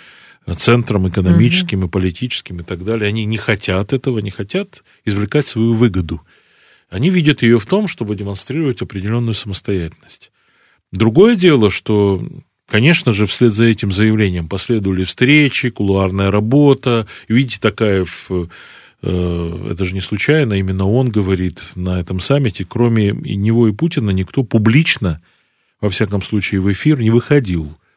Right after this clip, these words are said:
Speaker 1: самого заседания, которое
Speaker 2: Ну да.
Speaker 1: прошло в понедельник. А говорил он именно о русском языке. Это всё тоже пассы определённые, определённые,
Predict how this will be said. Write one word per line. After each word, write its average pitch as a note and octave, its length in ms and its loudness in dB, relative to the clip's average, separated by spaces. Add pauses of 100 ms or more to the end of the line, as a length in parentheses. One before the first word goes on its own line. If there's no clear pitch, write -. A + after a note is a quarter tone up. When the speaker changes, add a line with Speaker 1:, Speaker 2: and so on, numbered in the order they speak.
Speaker 1:
самого A2+ 400 4
заседания, G2 720 0
которое G#3+ 340 0
Speaker 2:
Ну - 20 -
да. F2+ 60 -4
Speaker 1:
прошло F#2+ 320 -2
в - 80 -10
понедельник. E2+ 680 -6 (720)
А F#2+ 220 -8
говорил C3+ 380 2
он G#2+ 120 -4
именно A2+ 260 -6
о G2+ 60 -2
русском G2+ 300 -6
языке. F#2 260 -8
Это F#3 180 -6
всё F3 220 -6
тоже D3+ 260 0
пассы - 440 -2
определённые, A#2 720 -4
определённые, G2+ 720 -6